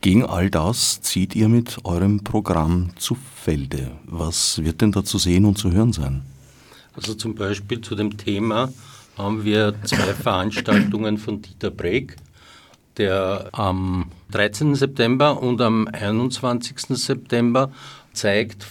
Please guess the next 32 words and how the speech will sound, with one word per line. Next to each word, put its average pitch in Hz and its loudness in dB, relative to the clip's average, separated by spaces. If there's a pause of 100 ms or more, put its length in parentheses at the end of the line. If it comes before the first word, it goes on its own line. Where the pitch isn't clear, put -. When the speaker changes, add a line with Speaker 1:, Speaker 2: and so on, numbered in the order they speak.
Speaker 2:
Kurzfilme 139 2 (520)
von 107 0
Streiks 104 -2
von 107 -4
Frauen, 113 -2 (640)
wo 107 2
Frauen 107 4
den 123 0
Streik 101 0
eigentlich 107 0
angezettelt 123 -2
haben, 151 2 (440)
äh, - -4
wodurch, 117 2
wie 123 4
die 113 4 (120)
Elfi 107 -2
schon 113 0
gesagt 107 0
hat, 139 -2
in 120 -2
den 110 -2
siebziger, 117 -4
achtziger 113 0
Jahren 110 2 (340)
schon 120 0
ein, 113 0
eine 110 -2
gewisse 113 2
Revolution, 110 2
äh, - -6
Richtung 110 0